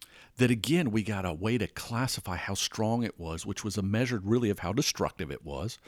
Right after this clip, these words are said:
but more, I would say it was more in a meteorological sense, okay? Any case, two ends of the spectrum, two ideas, but,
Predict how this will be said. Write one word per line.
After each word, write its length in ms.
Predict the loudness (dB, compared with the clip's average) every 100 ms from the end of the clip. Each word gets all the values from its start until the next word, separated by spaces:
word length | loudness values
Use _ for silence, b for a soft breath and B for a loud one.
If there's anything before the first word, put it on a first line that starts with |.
| B B 0
but 240 | 2 4
more, 320 | 8 8 8 6
I 140 | 4
would 140 | 4 4
say 120 | 4
it 20 |
was 180 | 4 2
more 260 | 2 2
in 60 | 0
a 40 |
meteorological 760 | 0 -4 -6 -8 -8 -10 -14 -14
sense, 520 | -12 -12 -12 -14 -18 -20 _ _ _
okay? 160 | -8 -6 -8 _ _ _ B 4
Any 180 | 6 6
case, 400 | 4 -6 -8 -12 B B B B B B B B B _ _ _ _ _ _ _ _
two 240 | 0 4 6
ends 180 | 4 2
of 100 | -2
the 60 |
spectrum, 640 | -2 -2 -2 -2 -4 -4 -6 _ _ _ -20 -2
two 220 | 0 4
ideas, 360 | 2 4 2 4
but, 220 | 0